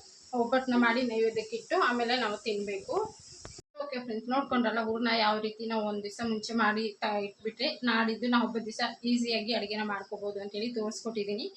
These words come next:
So ಇವತ್ತಿನ ಬ್ಲಾಗ್ ನಿಮಗೆಲ್ಲ ಇಷ್ಟ ಆಯಿತು, ಯೂಸ್‌ಫುಲ್ ಏನಾದರೂ ಅನಿಸಿದ್ರೆ so ಎಲ್ಲರಿಗೂ ಫ್ರೆಂಡ್ಸ್, ಫ್ಯಾಮಿಲಿ ಮೆಂಬರ್ ಎಲ್ಲರಿಗೂ ಶೇರ್ ಮಾಡಿ. ಮತ್ತೆ ವಿಡಿಯೋ ಹೇಗೆ ಅನ್ನಿಸ್ತು ಅಂತೇಳಿ ಕಾಮೆಂಟ್ ಮೂಲಕ ತಿಳಿಸಿ. ವಿಡಿಯೋ ಇಷ್ಟ ಆದ್ರೆ ಪ್ಲೀಸ್ ಲೈಕ್ ಮಾಡಿ, ಓಕೆನಾ? So ಯಾರು ಸಬ್ಸ್ಕ್ರೈಬ್ ಮಾಡ್ದಿರ ನೋಡ್ತಾ ಇದ್ರೆ ಸಬ್ಸ್ಕ್ರೈಬ್ ಮಾಡ್ಕೊಂಡು ನೋಡಿ. ಮತ್ತೆ ಅಲ್ಲಿ all on ಆಪ್ಷನ್ ಇರುತ್ತೆ, ಅದನ್ನ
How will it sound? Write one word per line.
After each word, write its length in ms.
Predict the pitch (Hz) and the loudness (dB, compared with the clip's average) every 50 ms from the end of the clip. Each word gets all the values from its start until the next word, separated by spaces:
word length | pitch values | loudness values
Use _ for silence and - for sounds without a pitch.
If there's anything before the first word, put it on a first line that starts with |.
| - - - - - - _ - | -16 -20 -20 -20 -20 -18 _ -2
So 60 | 311 294 277 | -2 0 0
ಇವತ್ತಿನ 360 | 247 262 233 - 254 247 240 226 - | 0 -2 -2 0 0 0 0 0 2
ಬ್ಲಾಗ್ 200 | 240 240 240 240 233 | 0 0 0 0 0
ನಿಮಗೆಲ್ಲ 280 | 220 208 214 208 220 226 214 202 202 | 0 0 0 0 0 0 -2 -2 -4
ಇಷ್ಟ 160 | - - 220 226 | -4 -4 -2 0
ಆಯಿತು, 240 | 220 208 208 - 220 226 220 208 220 240 | 0 -2 -2 -4 -4 -4 -4 -2 0 0
ಯೂಸ್‌ಫುಲ್ 400 | 247 240 240 - 240 220 220 220 214 | 0 0 0 -2 0 0 0 0 0
ಏನಾದರೂ 300 | 208 214 208 202 208 208 208 | 0 0 -2 -2 -2 -2 -2
ಅನಿಸಿದ್ರೆ 440 | 208 208 - 233 214 202 - 320 392 392 - - - _ _ - | -2 -2 -2 -4 -4 -2 -2 -2 -2 -4 -8 -14 -20 _ _ 0
so 60 | - 311 | 4 4
ಎಲ್ಲರಿಗೂ 320 | 311 311 320 302 294 285 294 294 | 4 6 4 2 2 0 -2 0
ಫ್ರೆಂಡ್ಸ್, 240 | 285 285 285 285 - | 0 0 0 0 -2
ಫ್ಯಾಮಿಲಿ 220 | 254 240 240 240 240 233 | -2 0 0 2 0 0
ಮೆಂಬರ್ 200 | 226 220 214 214 214 | -2 -4 -6 -6 -4
ಎಲ್ಲರಿಗೂ 280 | 214 208 202 202 208 208 - | -2 -2 -4 -4 -4 -4 0
ಶೇರ್ 200 | - 247 247 240 240 | 2 2 4 4 4
ಮಾಡಿ. 240 | 226 220 214 214 294 - - - - _ | 4 4 2 2 0 -4 -6 -10 -8 _
ಮತ್ತೆ 180 | 240 240 - 233 233 | -6 -2 0 0 0
ವಿಡಿಯೋ 160 | 226 240 233 233 247 | 2 0 0 0 0
ಹೇಗೆ 160 | 247 247 247 240 | 0 0 0 0
ಅನ್ನಿಸ್ತು 240 | 233 226 226 - 220 | 0 -2 -4 -4 -6
ಅಂತೇಳಿ 260 | 226 226 233 214 233 240 - | -6 -6 -4 -4 -4 -4 -4
ಕಾಮೆಂಟ್ 240 | 214 214 214 220 226 226 | -4 -4 -4 -4 -4 -4
ಮೂಲಕ 200 | 214 208 - 214 208 - | -6 -4 -4 -4 -2 -2
ತಿಳಿಸಿ. 280 | 220 208 208 - - 359 403 - - - - - _ | -4 -6 -6 -6 -6 -6 -6 -6 -10 -20 -20 -20 _
ವಿಡಿಯೋ 160 | - 254 302 277 277 | 0 2 2 2 2
ಇಷ್ಟ 100 | - 262 | 0 -2
ಆದ್ರೆ 120 | 220 220 208 - | -4 -4 -4 -6
ಪ್ಲೀಸ್ 200 | - 220 214 - - - 190 | -8 -10 -10 -10 -10 -6 -4
ಲೈಕ್ 180 | 190 202 202 - - | -4 -4 -4 -6 -8
ಮಾಡಿ, 140 | 202 196 202 202 | -6 -4 -4 -4
ಓಕೆನಾ? 220 | - - 233 269 254 247 | -4 -4 -4 -4 -4 -4
So 40 | - 226 208 | -4 -2 -2
ಯಾರು 160 | 208 208 226 220 - | -2 -2 -4 -6 -6
ಸಬ್ಸ್ಕ್ರೈಬ್ 340 | 214 - - - 233 233 226 | -10 -10 -8 -4 -2 0 0
ಮಾಡ್ದಿರ 280 | 220 208 - 214 208 220 214 | 0 0 -2 -4 -6 -4 -4
ನೋಡ್ತಾ 200 | 208 202 202 208 208 | -4 -4 -2 -2 -2
ಇದ್ರೆ 140 | 208 220 262 285 - | -2 -2 -4 -4 -4
ಸಬ್ಸ್ಕ್ರೈಬ್ 400 | 220 - - - - 240 233 226 | -4 -6 -6 -4 -2 -2 0 0
ಮಾಡ್ಕೊಂಡು 320 | 220 214 214 - 220 214 208 208 | 0 -2 -2 -4 -4 -2 -2 -2
ನೋಡಿ. 140 | 214 233 320 330 | -2 -2 -2 -2
ಮತ್ತೆ 140 | 294 277 254 | -2 0 0
ಅಲ್ಲಿ 140 | 247 254 254 240 240 | 2 2 4 4 4
all 140 | 254 262 262 254 | 4 4 4 2
on 60 | 247 233 220 | 2 0 -2
ಆಪ್ಷನ್ 240 | 220 - - 226 220 | -2 -4 -4 -4 -4
ಇರುತ್ತೆ, 160 | 220 208 - 233 | -4 -4 -4 -4
ಅದನ್ನ 160 | 220 208 214 | -4 -4 -4